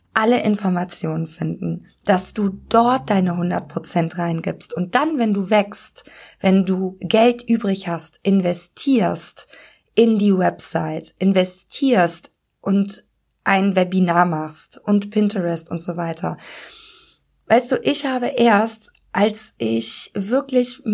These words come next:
finanziell safe war und dachte, okay, es geht mir nicht nur gut, sondern es geht mir sehr gut finanziell. Ich habe Geld übrig. Da habe ich angefangen, mir eine Expertin für E-Mail-Marketing zu holen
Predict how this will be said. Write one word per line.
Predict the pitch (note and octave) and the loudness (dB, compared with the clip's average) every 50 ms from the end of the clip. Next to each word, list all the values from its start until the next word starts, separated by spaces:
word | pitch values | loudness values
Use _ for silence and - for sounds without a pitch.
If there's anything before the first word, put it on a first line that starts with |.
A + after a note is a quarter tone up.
| G3+ G3+ - | -2 -2 -2
finanziell | B3 B3+ B3+ C4 B3 A#3+ A#3 - - A#3 A3 A3 G#3+ | -2 0 2 2 0 0 0 0 0 0 0 0 2
safe | - - - A3+ A3+ A#3+ C4 B3+ - - | 2 2 2 2 2 2 0 0 -2 2
war | G3+ F3 E3+ D#3+ D#3+ D#3 D#3 - - - - - - | 2 4 4 4 2 2 -2 -4 -8 -20 -14 -4 0
und | G3+ G#3 | 2 4
dachte, | G#3 G#3 G#3 - A3+ | 4 4 2 0 -2
okay, | A3+ - - - G#3+ A#3 - | -2 -2 -2 -2 0 0 2
es | - F3+ - | 0 0 0
geht | - A#3 A#3 - | -2 -2 -2 0
mir | G3+ F#3+ | 0 2
nicht | F#3+ G3 - - - | 2 2 0 0 -2
nur | F3+ F3 E3 F3 | -2 -2 -2 0
gut, | G#3+ A#3 B3+ B3 - | 0 0 0 0 0
sondern | - F#3+ F3+ | 0 -2 0
es | F#3 | 0
geht | - G3 F#3+ - | -2 -4 -2 -2
mir | F3 E3 D#3+ | -2 -2 -2
sehr | D3 D#3+ F3+ G#3 B3+ A3 | 0 2 4 4 4 4
gut | F3+ E3+ E3+ - | 0 -6 -6 -6
finanziell. | - D#3+ D#3 D#3+ D#3+ D#3 D3+ - - D#3+ D#3 D#3 E3 F#3+ G#3 - - - - - | -4 -4 -2 -2 -2 -4 -4 -4 -2 0 0 2 2 0 0 -2 -8 -18 -18 -14
Ich | - C3+ - - | -10 -6 -2 2
habe | G3 A3+ G#3+ A3+ A3 | 4 4 4 2 2
Geld | - F#3 F3 F3 - - - | 2 0 0 0 -2 -4 -4
übrig. | G#3+ G3+ G3 F3 F3 E3+ - - | -4 -2 -2 -4 -6 -6 -6 -2
Da | - A3+ C4 C#4+ | -2 0 0 2
habe | D4+ B3 B3 | 0 0 0
ich | A#3 A#3+ - | 2 2 4
angefangen, | A#3 A#3+ A#3+ A#3 - - G3 F#3+ G3+ A3+ B3+ A#3+ - - - - - _ | 4 4 2 0 0 0 2 2 4 2 2 0 -2 -12 -18 -20 -8 _
mir | - G3+ | 2 4
eine | G#3+ A3 - - | 4 4 2 0
Expertin | F#3+ - - - A3 G#3 A3+ G#3+ - A3 G#3+ | -2 -4 -2 0 2 2 2 0 -2 -6 -6
für | G#3 - - G#3+ G#3+ G3+ G3+ G3+ | -6 -6 -4 -2 0 0 0 2
E-Mail-Marketing | A3+ A#3+ C4 B3 A#3+ G#3+ F#3 F#3 F3 E3 E3 E3 - - - - D#3+ D#3 D3+ | 4 4 6 6 4 4 2 2 0 0 -2 -4 -6 -10 -8 -6 -6 -4 -4
zu | - - E3 D#3 | -6 -6 -6 -6
holen | D#3 D3+ D3+ D3+ D3+ D#3 D#3 - | -6 -6 -6 -6 -6 -8 -12 -16